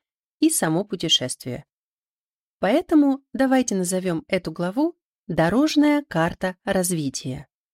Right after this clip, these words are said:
и будем использовать слово «навыки» для обозначения этих самых дорожных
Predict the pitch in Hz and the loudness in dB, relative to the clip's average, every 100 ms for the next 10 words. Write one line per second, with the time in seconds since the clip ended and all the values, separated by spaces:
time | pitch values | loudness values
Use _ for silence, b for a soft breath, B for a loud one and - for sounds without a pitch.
0 | _ _ _ 214 196 262 320 311 302 226 | _ _ _ -2 2 2 6 6 4 0
1 | 220 - 311 277 254 214 - 226 247 240 | -2 2 4 4 2 0 0 0 2 0
2 | 233 _ _ _ _ 165 262 202 165 - | -4 _ _ _ _ 2 2 2 -2 -6
3 | 139 160 _ _ _ _ _ _ 175 175 | -8 -10 _ _ _ _ _ _ 0 2
4 | 147 139 147 170 175 311 311 277 226 - | 2 2 0 -2 0 4 4 4 2 -4
5 | 190 156 - 285 311 294 - 175 156 151 | -4 -2 -2 4 4 4 -2 0 0 2
6 | 175 180 175 | -2 -4 -6